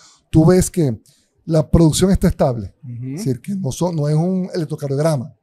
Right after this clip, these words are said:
Speaker 2: Claro.
Speaker 1: que sube, baja, sube, baja, sube, baja. Segundo, cada día ves, tú ves más en noticias que en prensa de, de, de P D V S A,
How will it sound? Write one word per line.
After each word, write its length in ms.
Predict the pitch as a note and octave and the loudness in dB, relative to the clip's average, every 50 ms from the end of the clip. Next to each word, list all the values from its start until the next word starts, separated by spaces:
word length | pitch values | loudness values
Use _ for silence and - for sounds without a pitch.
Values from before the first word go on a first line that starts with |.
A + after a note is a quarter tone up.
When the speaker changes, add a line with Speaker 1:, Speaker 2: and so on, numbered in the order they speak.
| _ - | _ -16
Speaker 2:
Claro. 300 | - E3 D3+ B2+ A#2 - _ _ _ | -12 -10 -10 -10 -10 -14 _ _ _
Speaker 1:
que 120 | _ C3+ A#2+ | _ -8 -6
sube, 260 | - D3 D3+ D#3 D3+ | -2 -2 0 0 2
baja, 240 | D3+ D#3 D3 D3+ D3 | 2 2 2 0 0
sube, 220 | - D#3+ D#3 D3+ | 0 0 0 0
baja, 180 | D#3 D#3 D3+ D3+ | 0 0 -2 -2
sube, 220 | D3+ D#3+ D3+ C#3+ | -2 -2 -2 -2
baja. 320 | D#3 D#3 B2+ G#2 A#2 C3 _ _ _ _ _ _ _ _ _ _ | 0 -2 -2 -4 -8 -14 _ _ _ _ _ _ _ _ _ _
Segundo, 640 | - - C#3+ C#3+ D#3+ F#3+ G3+ E3 C#3+ A#2 G2 - _ _ _ _ _ _ _ _ _ _ _ _ _ _ | -10 -6 -2 0 2 2 2 0 -2 -4 -8 -10 _ _ _ _ _ _ _ _ _ _ _ _ _ _
cada 240 | _ B2 B2+ C3+ D3+ | _ -4 -2 0 0
día 180 | E3+ F3 F3 F3 | 0 2 2 2
ves, 200 | E3+ E3 D#3+ - | 2 0 0 -2
tú 120 | F3 D#3 | -2 -2
ves 180 | E3 D#3+ D3 D3+ | 0 0 -2 0
más 180 | E3+ E3 D#3 | 0 0 2
en 60 | E3+ F3 | 2 2
noticias 580 | D#3+ D3 - D3+ C#3+ - - F3+ F3+ A2+ - | 0 2 2 2 2 2 2 0 -2 -2 -6
que 180 | - - B2+ B2 | -8 -6 -4 -2
en 220 | B2 A#2+ A2+ A2 | -2 -2 -4 -4
prensa 420 | - - C3+ C#3 C3 A#2 - D#3+ E3 | -4 -4 -2 -2 -2 -2 -2 -2 0
de, 360 | E3 D3 C3+ B2 A#2+ - _ | 0 0 -2 -2 -4 -8 _
de, 640 | - C#3 A#2+ B2 A#2 A2+ A2+ A2 A2+ A2+ A2+ - - _ | -14 -10 -8 -6 -6 -6 -6 -6 -8 -10 -12 -14 -12 _
de 100 | C#3+ C3 | -8 -6
P 140 | - - B2 | -4 -4 -4
D 100 | B2 A#2+ | -2 -2
V 120 | A#2+ B2+ B2+ | -4 -4 -4
S 160 | A#2+ - G3 | -4 -6 -8
A, 100 | A#3 - | -8 -10